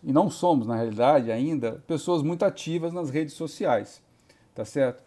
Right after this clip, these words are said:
Como é que você pensa e qual que seria normas de conduta, o que que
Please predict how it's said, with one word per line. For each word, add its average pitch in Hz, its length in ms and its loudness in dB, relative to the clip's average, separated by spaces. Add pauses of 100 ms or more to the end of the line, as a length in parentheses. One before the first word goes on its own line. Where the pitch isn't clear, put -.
(340)
Como 285 220 -2
é 285 40 0
que 285 100 -8
você 202 280 2
pensa 165 640 0 (380)
e 139 160 0
qual 175 180 6
que - 80 0
seria 170 300 6 (260)
normas 151 560 8
de 139 80 -6
conduta, 139 720 0
o 120 60 -2
que 202 120 -8
que 208 240 -6